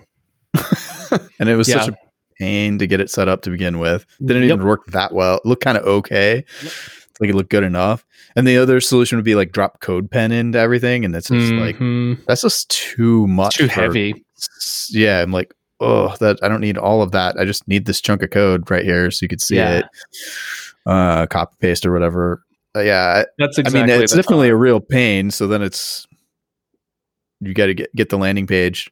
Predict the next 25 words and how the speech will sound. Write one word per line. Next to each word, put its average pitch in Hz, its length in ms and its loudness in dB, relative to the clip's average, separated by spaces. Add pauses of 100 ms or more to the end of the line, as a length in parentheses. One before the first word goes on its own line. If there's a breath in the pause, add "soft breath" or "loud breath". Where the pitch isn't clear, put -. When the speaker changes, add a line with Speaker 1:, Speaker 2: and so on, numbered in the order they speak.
(120)
Speaker 1:
Actually, 247 220 0
man, 120 120 4
I 170 60 4
could 123 100 -6
help 127 140 2
you 117 60 2
with 98 80 0
the 85 80 -2
landing 87 240 -2
page 82 200 -4
on 80 120 -4
that. 82 260 -4 (100)
Speaker 2:
Oh, 170 120 0
I 180 120 2
would 208 160 0
love 240 200 0
Speaker 1:
And 196 80 -2
then, 175 240 -2
Speaker 2:
that. 82 200 -4
Speaker 1:
um, 82 180 -8
Speaker 2:
I 151 60 0
mean, 147 340 2
I'm 175 220 -2
doing 160 340 2
this, 135 380 -4